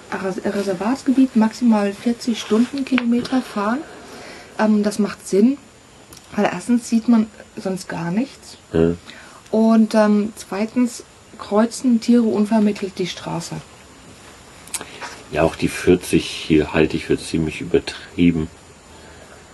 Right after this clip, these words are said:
Speaker 2: Am zweiten Gang einlegen und das Auto fährt von alleine.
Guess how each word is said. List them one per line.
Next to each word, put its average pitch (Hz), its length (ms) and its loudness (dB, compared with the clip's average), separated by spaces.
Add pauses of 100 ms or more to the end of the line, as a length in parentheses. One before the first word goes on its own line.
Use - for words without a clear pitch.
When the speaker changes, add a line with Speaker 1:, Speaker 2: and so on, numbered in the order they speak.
(280)
Speaker 2:
Am 76 460 0 (180)
zweiten 73 560 -2
Gang 73 260 0
einlegen 78 600 2
und 71 120 -4
das - 140 -8
Auto 76 300 0
fährt 69 260 -2
von 69 260 -4
alleine. 73 580 0